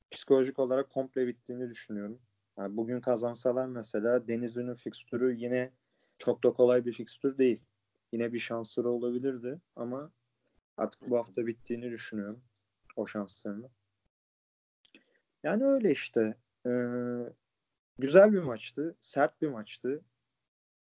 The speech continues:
Tribün olarak da iyi bir maçtı. Ya ben keyif aldım. Çok da iyi bir maçtı yani. Ya, iki takıma da yakışır bir maçtı. Çünkü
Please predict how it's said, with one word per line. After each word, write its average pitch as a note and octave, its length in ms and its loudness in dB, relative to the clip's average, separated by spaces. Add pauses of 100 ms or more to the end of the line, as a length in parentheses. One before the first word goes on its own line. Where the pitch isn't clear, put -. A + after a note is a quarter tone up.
(440)
Tribün B2+ 320 2
olarak C#3+ 440 0
da C#3+ 40 2
iyi A2+ 180 -2
bir G2 60 -16
maçtı. G2 500 -8 (1400)
Ya C#3 100 -2
ben E3 160 -2
keyif F#3 340 6
aldım. C#3 380 -2 (420)
Çok - 280 -8
da D3 60 0 (680)
iyi C#3 220 -4
bir C#3 60 -8
maçtı G2+ 400 -10
yani. G#2 360 -6
Ya, C3 240 2
iki - 160 -8
takıma C3+ 360 0
da C3+ 100 6
yakışır B2+ 440 0
bir B2+ 80 0
maçtı. A2 400 -6
Çünkü B2+ 480 -2